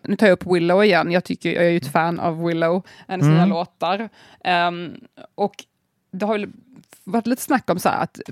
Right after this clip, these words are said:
Speaker 1: punken och liksom Gen Z har lite så här punk, grunge, rev-, revival. Både då den här
Speaker 2: Mm.
Speaker 1: Willow-låten som... Det var så kul för jag lyssnade på den, jag bara,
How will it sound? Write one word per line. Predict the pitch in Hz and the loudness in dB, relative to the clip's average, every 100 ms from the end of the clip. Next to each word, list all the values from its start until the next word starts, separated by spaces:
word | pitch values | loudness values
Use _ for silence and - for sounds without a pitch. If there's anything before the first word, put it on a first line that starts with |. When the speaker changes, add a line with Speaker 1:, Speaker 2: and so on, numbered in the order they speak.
| - | -4
Speaker 1:
punken | - 185 175 - - 175 165 160 | 0 0 -2 -8 0 4 4 2
och | 156 | -2
liksom | 160 175 156 170 | -2 -2 -2 2
Gen | 175 170 | 2 2
Z | - - 175 151 175 | -2 -2 0 0 0
har | 175 160 | 0 0
lite | 190 - | -4 -4
så | 165 | -6
här | - | -4
punk, | - 170 170 - - - - | -6 -6 -8 -16 -14 -14 -16
grunge, | - - - 180 156 160 - | -14 -14 -2 0 2 -2 -4
rev-, | 156 - - - | -6 -8 -16 -8
revival. | 165 165 160 165 170 170 | -4 0 2 2 0 -2
Både | 175 196 220 | 0 -2 0
då | 208 170 | 0 0
den | 147 | 2
här | 156 | 2
Speaker 2:
Mm. | 165 185 | 2 2
Speaker 1:
Willow-låten | 160 151 151 151 185 196 | 0 0 -2 0 0 0
som... | 196 175 - - - | 0 -2 -6 -18 -4
Det | 247 | 2
var | 269 | 4
så | |
kul | 247 226 | 6 4
för | |
jag | 226 | 4
lyssnade | 240 202 | 2 0
på | - | 2
den, | 202 | 0
jag | 190 | 0
bara, | 220 | -4